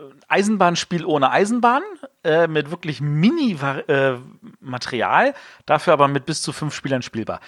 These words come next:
Wir haben in der Mitte ein, ähm, Sechseckfeld, das ist aus ganz, ganz vielen Waben, äh, zufällig zusammengestellt.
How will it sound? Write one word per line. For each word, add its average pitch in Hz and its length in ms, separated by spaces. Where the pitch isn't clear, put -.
Wir 120 160
haben 185 180
in 175 60
der 151 80
Mitte 175 240
ein, 127 360
ähm, 123 360
Sechseckfeld, 196 1080
das 131 240
ist - 360
aus 135 240
ganz, 131 180
ganz 127 220
vielen 117 320
Waben, 156 560
äh, 123 180
zufällig 156 380
zusammengestellt. 202 760